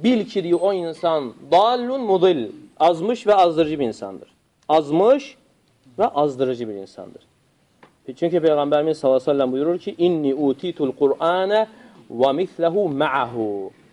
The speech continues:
Mənə Qur'an verildi, mənə Qur'an verildi, onun misli qədər də başqası. Ona görə diqqət yetirmək lazım. Dövrümüzdə, yəni, sünnəyə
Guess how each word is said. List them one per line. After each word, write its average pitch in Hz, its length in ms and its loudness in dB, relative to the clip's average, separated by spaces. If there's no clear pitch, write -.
Mənə 151 240 2
Qur'an 165 380 2
verildi, 165 640 2
mənə 147 200 0
Qur'an 165 380 0
verildi, 147 560 0
onun 156 260 0
misli 156 320 0
qədər 143 320 2
də 180 120 -2
başqası. - 520 -6
Ona 170 80 2
görə 202 140 4
diqqət 190 260 2
yetirmək 180 320 0
lazım. 165 320 2
Dövrümüzdə, 170 540 4
yəni, 170 300 2
sünnəyə 170 380 0